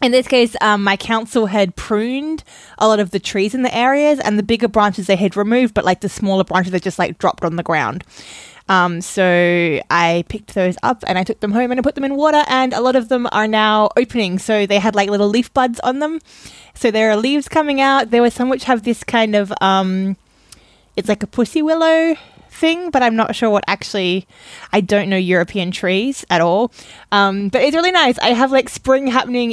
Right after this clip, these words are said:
inside my house a little bit. I mean, spring is starting to happen outside as well, but it's already happening in my house. I have these kind of leaf out and these bright, vibrant greens, and that's making me really happy. And then just in the last, like, five or six days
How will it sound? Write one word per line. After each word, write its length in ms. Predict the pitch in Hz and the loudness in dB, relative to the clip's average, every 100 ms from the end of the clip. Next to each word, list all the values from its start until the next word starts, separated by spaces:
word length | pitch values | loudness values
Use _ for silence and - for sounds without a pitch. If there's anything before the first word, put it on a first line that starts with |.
| - | -2
inside 460 | 233 233 - 226 214 | -2 0 2 0 2
my 160 | 214 | 2
house 360 | 220 202 185 - | 2 2 0 0
a 80 | 196 | 0
little 200 | 208 196 | 0 2
bit. 260 | 202 185 | 2 2
I 80 | 196 | 0
mean, 340 | 208 202 202 | 0 -2 -2
spring 280 | - - 254 | -6 -2 0
is 100 | 240 | 2
starting 220 | 240 220 | 2 0
to 60 | 202 | 0
happen 180 | 185 208 | -2 0
outside 420 | 196 214 214 185 | 0 0 0 0
as 140 | 185 | 0
well, 200 | 202 285 | 2 2
but 120 | 302 208 | 2 -2
it's 160 | 202 | 0
already 220 | 202 196 196 | 2 2 2
happening 320 | 208 196 196 | 0 -2 -4
in 120 | 190 | 0
my 140 | 185 | 0
house. 300 | 185 185 185 | 2 2 2
I 60 | 247 | 0
have 160 | 202 175 | 0 0
these 140 | 190 | 0
kind 160 | 208 185 | 0 -2
of 200 | 170 - - - - 208 | -4 -8 -18 -18 -18 -6
leaf 400 | 190 196 208 190 - | -2 0 -2 -4 -2
out 280 | 185 185 - | 2 2 2
and 160 | 185 | -2
these 260 | 190 185 185 180 165 | -2 -2 -4 -8 -8
bright, 360 | 175 180 180 - | 0 2 0 -2
vibrant 580 | 170 180 185 190 185 180 | -2 0 2 0 -4 -2
greens, 560 | 190 180 175 175 185 - | 0 0 -2 -4 -6 -4
and 360 | 180 180 170 - _ - | -4 -4 -8 -12 _ -20
that's 400 | 170 202 185 - | -2 0 0 -2
making 300 | 202 185 226 | -4 -2 -2
me 100 | 190 | 0
really 320 | 180 175 170 | 0 0 0
happy. 440 | 175 170 180 175 - - - - - _ | -2 -2 0 -2 -2 -14 -20 -20 -20 _
And 180 | 202 202 | 0 2
then 300 | 202 202 196 | 2 2 2
just 240 | 226 233 | 0 0
in 100 | - | -2
the 80 | 208 | 2
last, 380 | 196 190 196 - | 4 4 2 0
like, 180 | 190 - | -2 -2
five 260 | - 185 | 0 2
or 80 | 190 | 0
six 280 | 190 - - | -2 -6 -4
days 460 | - 180 175 175 | -2 0 2 0